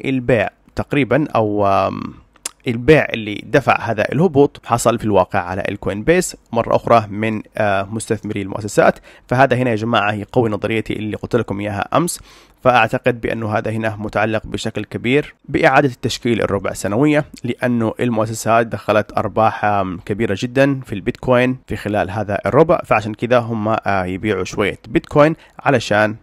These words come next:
ياخذوا الأرباح. خلونا نقول مثلًا أو نفترض بأن هم حطوا عشرة بالمية من، آم، كل البورتفوليو تبعهم في البيتكوين، طيب، في بداية هذه السنة، وعندهم أكيد، آم، أسهم وعندهم سندات وعندهم، آم، بقية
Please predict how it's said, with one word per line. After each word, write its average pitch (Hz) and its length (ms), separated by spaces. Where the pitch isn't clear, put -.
ياخذوا 95 360
الأرباح. 113 580
خلونا 214 240
نقول 170 200
مثلًا 151 440
أو 113 140
نفترض 131 340
بأن 110 180
هم 120 200
حطوا - 300
عشرة 143 280
بالمية 110 680
من، 104 460
آم، 92 460
كل 180 160
البورتفوليو 107 460
تبعهم 107 440
في - 120
البيتكوين، - 480
طيب، 185 260
في 127 100
بداية 101 320
هذه 104 100
السنة، 104 460
وعندهم 117 680
أكيد، 110 460
آم، 98 380
أسهم 139 360
وعندهم 104 400
سندات 107 460
وعندهم، 117 680
آم، 90 360
بقية 98 360